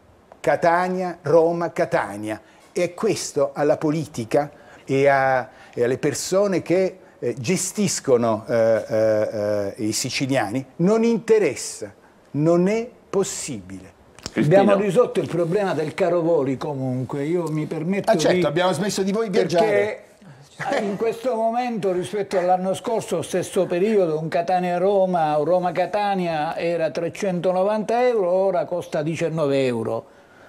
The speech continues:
Speaker 3: Abbiamo semplicemente cancellato dal panorama la Sicilia. Quindi non venendo più nessuno, ora appena faremo il sistema aeroportuale siciliano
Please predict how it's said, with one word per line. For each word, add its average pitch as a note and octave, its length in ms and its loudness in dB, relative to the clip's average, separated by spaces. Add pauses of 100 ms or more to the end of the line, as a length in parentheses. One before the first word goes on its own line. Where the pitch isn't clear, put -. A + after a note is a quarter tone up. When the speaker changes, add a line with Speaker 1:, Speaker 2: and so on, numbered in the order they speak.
(360)
Speaker 3:
Abbiamo B3+ 420 -2
semplicemente A3 840 0
cancellato A3+ 1200 2 (600)
dal G3+ 580 2
panorama A#3 840 2
la G#3+ 160 0
Sicilia. A2 720 -6 (380)
Quindi G3 400 0
non C4 200 2
venendo B3+ 440 4 (100)
più C4 220 -6
nessuno, C4 920 0
ora G#3+ 280 -2 (920)
appena B3 640 0
faremo G3+ 520 -2
il C4 240 -2
sistema A3+ 800 2
aeroportuale E3 680 -4
siciliano D#3+ 800 -2